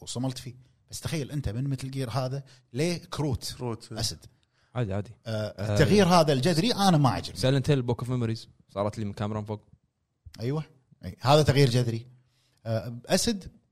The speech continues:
Speaker 1: يعني، ما، ما ادري شنو كان يفكر فيه كوجيما بوقته. ليه هالدرجه انا كذي يعني. آه، وفي لعبه ثانيه اللي هي
Speaker 2: مجازفات هذه، ممكن يبي
Speaker 1: أي.
Speaker 2: يجازف شيء.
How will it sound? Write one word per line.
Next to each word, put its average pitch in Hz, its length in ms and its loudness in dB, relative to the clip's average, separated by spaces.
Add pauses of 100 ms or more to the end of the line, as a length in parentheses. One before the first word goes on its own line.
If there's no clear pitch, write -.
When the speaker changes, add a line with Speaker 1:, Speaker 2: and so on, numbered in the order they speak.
(320)
Speaker 1:
يعني، 117 240 -4
ما، 147 240 -2 (520)
ما 175 60 -2
ادري 170 120 -2
شنو 147 180 2
كان 147 160 0
يفكر - 300 -6
فيه 143 180 -6
كوجيما 123 380 -6
بوقته. 82 300 -8 (360)
ليه 120 200 2
هالدرجه 92 440 -2
انا 78 120 -16
كذي 80 220 -12
يعني. 78 220 -20 (920)
آه، 101 240 -2
وفي 110 320 -2
لعبه 143 240 0
ثانيه 156 480 0
اللي 117 260 -6
هي - 40 -4
Speaker 2:
مجازفات 151 520 2
هذه، 110 140 -6
ممكن 131 240 -14
يبي 139 180 -10
Speaker 1:
أي. 131 40 -6
Speaker 2:
يجازف 117 460 2
شيء. 107 140 -12